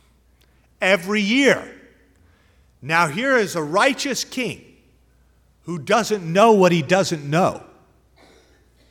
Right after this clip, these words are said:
And this priest comes and says,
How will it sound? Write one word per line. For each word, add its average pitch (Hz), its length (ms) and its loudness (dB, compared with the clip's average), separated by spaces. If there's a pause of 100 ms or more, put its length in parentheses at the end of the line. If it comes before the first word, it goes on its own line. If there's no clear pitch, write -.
(1800)
And 143 180 -6
this 165 220 -4 (140)
priest 233 580 -8
comes 127 520 -8 (520)
and 135 240 -12
says, 135 640 -8